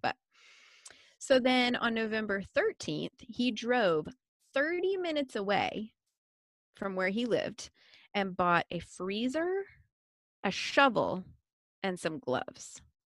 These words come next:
So it's relevant that he drove thirty minutes away because there were multiple places within, like, four miles of where he lived where these things could have been bought.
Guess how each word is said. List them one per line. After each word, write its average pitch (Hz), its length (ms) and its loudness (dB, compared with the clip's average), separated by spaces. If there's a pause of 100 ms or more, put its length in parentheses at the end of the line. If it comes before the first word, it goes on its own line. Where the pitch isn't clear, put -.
(1160)
So 226 360 2
it's 247 160 -2
relevant 262 540 2
that 208 120 2
he 202 340 -2
drove 185 280 -2
thirty 190 260 -2
minutes 165 260 -6
away 180 320 2
because 185 340 -6
there 226 220 0
were 190 360 -2 (340)
multiple 208 920 0
places 226 640 -2 (100)
within, 196 440 -4
like, 180 220 -4 (280)
four 196 280 0
miles - 680 -4 (160)
of 175 160 -4
where 175 160 0
he 165 160 -2
lived 160 520 -2
where 196 300 0
these 190 240 -6
things 147 280 -4
could 151 180 -4
have 151 200 -8
been - 160 -2
bought. - 400 -6